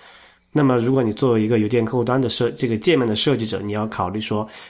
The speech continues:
你是否要在这个界面上呈现这么一个非常重要的信息，怎么呈现，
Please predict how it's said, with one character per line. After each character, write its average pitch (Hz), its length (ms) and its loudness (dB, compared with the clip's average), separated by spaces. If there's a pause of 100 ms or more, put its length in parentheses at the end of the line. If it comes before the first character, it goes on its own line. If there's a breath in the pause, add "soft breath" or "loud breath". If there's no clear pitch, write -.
你 107 100 -2
是 - 260 2
否 92 280 -2
要 101 180 0
在 95 320 -2
这 110 100 -4
个 104 120 -2
界 110 180 -2
面 104 140 0
上 101 240 -2
呈 95 280 -2
现 113 280 0
这 120 100 -2
么 101 140 0
一 - 20 -4
个 104 140 -2
非 123 120 -4
常 113 160 0
重 156 140 0
要 127 80 0
的 92 80 -4
信 107 180 -4
息， - 300 -8 (320 soft breath)
怎 104 140 0
么 90 120 -2
呈 95 220 -4
现， 113 260 -4